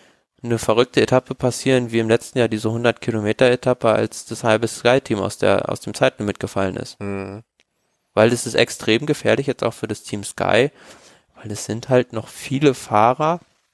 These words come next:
Speaker 1: die jetzt, sag ich mal, noch so in Schlagdistanz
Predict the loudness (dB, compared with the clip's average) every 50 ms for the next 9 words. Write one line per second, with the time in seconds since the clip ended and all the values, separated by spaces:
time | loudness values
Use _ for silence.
0 | _ _ _ _ _ _ _ _ _ _ -20 -20 _ _ -4 -2 0 0 2 2
1 | 2 2 4 4 4 4 4 4 2 -2 -6 -10 -8 -2 0 0 0 0 -2 -2
2 | -2 -2 -2 -4 -8 -12 -16 -14 -10 -8 -8 -8 -10 -6 -2 0 0 0 0 -2
3 | -2 -4 -4 -2 0 0 0 0 -2 -4 -10 -12